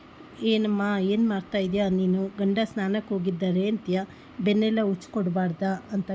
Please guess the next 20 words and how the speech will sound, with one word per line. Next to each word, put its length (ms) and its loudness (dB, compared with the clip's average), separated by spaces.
ಕೇಳಿದ್ದಕ್ಕೆ, 640 -4
"ಅಜ್ಜಿ, 540 -2
ನಿಮಗಿರೋಷ್ಟು 720 0
ಬುದ್ಧಿ 260 2
ಅವ್ರಿಗಿಲ್ವಲ್ಲ, 680 2
ಏನ್ 240 2
ಮಾಡೋದು 440 2
ಹೇಳಿ? 380 0
ನನ್ 200 2
ಮಾತು 280 0
ಅವ್ರು 200 -4
ಕೇಳಲ್ಲ." 380 2
"ಅದಿರ್ಲಿ 440 2
ಅಜ್ಜಿ, 320 0
ನೀವು 220 2
ಈ 140 2
ಮನೇಲಿ 460 2
ಏನಾರು 300 0
ಚೇಂಜಸ್ 840 0
ಕಂಡಿದ್ದೀರಾ? 840 2